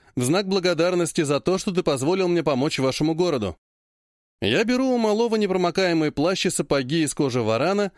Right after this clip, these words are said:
после чего лично подхожу к лестнице, ведущей к правителю Вавилона. Невероятная наглость, но у Меджнуна нет выбора. Я лично вручаю ему подарки,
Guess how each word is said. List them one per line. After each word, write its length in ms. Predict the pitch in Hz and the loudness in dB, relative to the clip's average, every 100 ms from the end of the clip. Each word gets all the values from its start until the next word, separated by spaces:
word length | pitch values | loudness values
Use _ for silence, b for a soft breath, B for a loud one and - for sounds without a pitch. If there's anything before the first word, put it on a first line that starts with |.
| b b b | b b b
после 300 | 269 233 214 | -2 0 0
чего 260 | - 202 | 0 0
лично 340 | 220 220 - 220 | 0 0 -2 -2
подхожу 440 | 180 160 170 165 | -2 0 0 0
к 60 | 165 | 0
лестнице, 560 | 131 135 - 190 - | 0 0 -2 -2 -2
ведущей 440 | 202 147 170 - 214 | 0 0 -2 -2 -4
к 80 | - | -2
правителю 480 | 175 123 110 127 135 | 0 0 0 0 0
Вавилона. 580 | 147 185 190 101 76 - _ _ _ _ _ _ _ _ | 0 -2 -2 -4 -6 -10 _ _ _ _ _ _ _ _
Невероятная 720 | 135 160 170 170 139 123 139 147 | 0 0 2 2 0 0 0 0
наглость, 480 | 247 175 110 - | 0 0 -2 -2
но 160 | 208 220 | -2 0
у 20 | |
Меджнуна 460 | 196 185 180 247 233 | 0 0 0 0 0
нет 200 | 208 180 | 0 0
выбора. 400 | 123 92 82 73 _ _ _ _ _ _ _ _ _ - | -2 -2 -6 -8 _ _ _ _ _ _ _ _ _ -4
Я 280 | 113 131 226 | 0 0 0
лично 420 | 214 220 220 208 | 0 -2 0 0
вручаю 480 | 180 170 - 196 175 | 0 0 0 0 0
ему 240 | 160 156 | 0 0
подарки, 680 | 135 117 156 208 226 214 | -2 0 0 -2 -2 -2